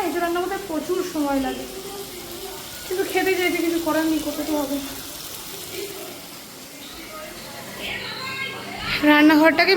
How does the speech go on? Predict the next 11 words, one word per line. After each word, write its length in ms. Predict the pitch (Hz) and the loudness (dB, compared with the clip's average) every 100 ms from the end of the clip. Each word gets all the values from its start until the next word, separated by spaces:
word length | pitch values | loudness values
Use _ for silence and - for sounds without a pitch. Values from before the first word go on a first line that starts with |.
| 330 | 6
মুছে 180 | 294 330 | 6 6
রাখলাম, 280 | 330 339 370 339 | 6 8 8 8
বাসন 260 | 285 285 302 302 | 6 6 4 6
যা 80 | 302 294 | 6 4
ছিল, 160 | - 311 330 302 | 2 6 6 8
কড়াই 320 | 269 269 302 302 | 8 8 8 6
টড়াই 240 | 302 311 - | 6 6 4
সব 220 | 269 277 269 - - - - - 262 | 4 4 4 -2 -12 -12 -12 0 6
ধুয়ে 240 | 254 285 302 | 8 8 8
মেজে 200 | 302 311 311 | 8 8 8
রাখলাম। 340 | 254 262 240 | 6 4 2